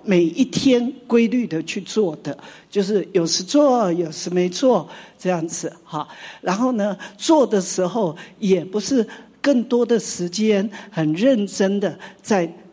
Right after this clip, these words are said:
对焦于神，所以他就觉得说，那因为这些姊妹们都很苦啊，很多环境的苦、家庭的苦、身体的苦啊，那我没有啊，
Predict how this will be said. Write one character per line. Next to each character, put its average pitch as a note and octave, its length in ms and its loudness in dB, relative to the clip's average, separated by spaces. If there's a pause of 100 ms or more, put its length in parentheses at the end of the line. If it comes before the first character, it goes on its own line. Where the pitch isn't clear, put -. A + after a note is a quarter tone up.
(140)
对 B3 180 6
焦 G3+ 420 2
于 E3+ 240 -4
神， D#3 380 -6 (640)
所 C4 160 0
以 - 20 0
他 A#3+ 180 2
就 C4+ 160 0
觉 F3+ 200 -4
得 F3 120 -6
说， F3+ 300 0 (460)
那 C4 280 0 (280)
因 D4 120 6
为 D#4 80 8
这 C#4 140 0
些 C4 180 0
姊 B3+ 220 -4
妹 F#3 160 -2
们 F#3+ 240 -2
都 A3+ 140 2
很 G3 240 0
苦 D#3+ 300 -2
啊， D3 220 -8 (420)
很 E3+ 200 0
多 B3 160 2
环 G3 320 -2
境 B3 240 2
的 F#3 120 0
苦、 D3+ 320 -8
家 A3+ 260 0
庭 G3 240 0
的 F#3 80 -2
苦、 E3+ 260 -6
身 C4+ 320 4
体 F3+ 160 -4
的 F3 120 -4
苦 E3 260 -6
啊， D3+ 180 -6 (400)
那 D4+ 80 4
我 G#3 220 2
没 E3+ 300 2
有 F#3+ 120 2
啊， - 200 -8